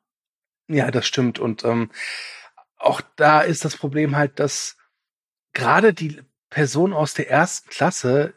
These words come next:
sind einfach so stereotyp, so klischeehaft. Also das, gerade jetzt durch diese Augenszene zu Beginn der Folge,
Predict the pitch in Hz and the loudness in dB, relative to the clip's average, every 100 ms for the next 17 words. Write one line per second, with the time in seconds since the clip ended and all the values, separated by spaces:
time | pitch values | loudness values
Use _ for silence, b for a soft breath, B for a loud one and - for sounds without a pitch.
0 | _ - - - 147 165 - _ - - | _ -20 -14 -2 -2 -2 -14 _ -4 0
1 | 175 - 147 - 139 185 - - 165 160 | 0 -2 -4 -4 -2 2 2 2 0 0
2 | 139 131 - 196 175 _ _ - - - | -4 -4 -2 -2 -4 _ _ -18 -12 -2
3 | 127 - 165 196 117 117 - - - B | 2 2 2 2 2 0 -4 -16 -16 B
4 | B B B - 139 143 B B - 139 | B B B 2 4 4 B B -6 -6
5 | - _ _ _ - 139 220 196 185 - | -6 _ _ _ 0 4 6 6 4 0
6 | 170 - 147 147 120 196 233 156 - 127 | -2 0 0 0 4 4 4 -2 -2 0
7 | 123 123 113 127 113 160 202 135 - 123 | 0 0 -4 -8 -2 0 4 2 2 0
8 | 120 127 190 | 2 4 2